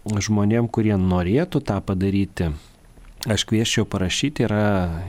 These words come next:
yra sukurtas elektroninis paštas, būtent tiem, kurie dabar registruojasi kaip,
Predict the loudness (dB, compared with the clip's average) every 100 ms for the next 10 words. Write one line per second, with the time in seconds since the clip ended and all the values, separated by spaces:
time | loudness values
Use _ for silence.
0 | -6 -4 -4 -6 -4 -4 -4 -4 -2 -2
1 | -2 0 0 -2 -4 -6 -4 -6 -6 -8
2 | -8 -6 -4 -2 -4 -4 -4 -4 -4 -6
3 | -4 -4 -4 -2 -4 -4 -8 -6 -6 -4
4 | -8 -4 -2 -2 -2 -4 -6 -8 -8 -14
5 | -14 -14